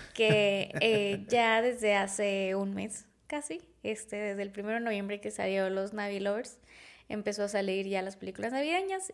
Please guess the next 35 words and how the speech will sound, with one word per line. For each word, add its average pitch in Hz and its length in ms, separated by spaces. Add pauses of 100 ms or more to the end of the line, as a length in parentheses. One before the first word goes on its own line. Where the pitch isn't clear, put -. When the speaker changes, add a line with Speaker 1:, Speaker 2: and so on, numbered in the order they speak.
Speaker 1:
y 269 600
ahora 233 320
traigo 214 400
el 214 120
review 294 400
de 269 340 (380)
Best 294 340
Christmas 330 480 (100)
Ever - 460 (400)
o 262 500 (380)
Mejor 214 420
Navidad 208 500
Imposible, 185 680 (420)
algo 208 220
Speaker 2:
Sí. 214 40
Speaker 1:
así. 262 200
<laughs> - 60 (800)
Eh, 262 380
trata 370 340
de 311 200
la 247 200
amistad 247 480
entre 247 340 (160)
dos 262 240
mujeres 196 480
se 202 140
pone 220 300
a - 100
prueba 196 400 (200)
por 233 140
un 254 180 (200)
presuntuoso 302 800
boletín 254 680
de 233 140
vacaciones 214 680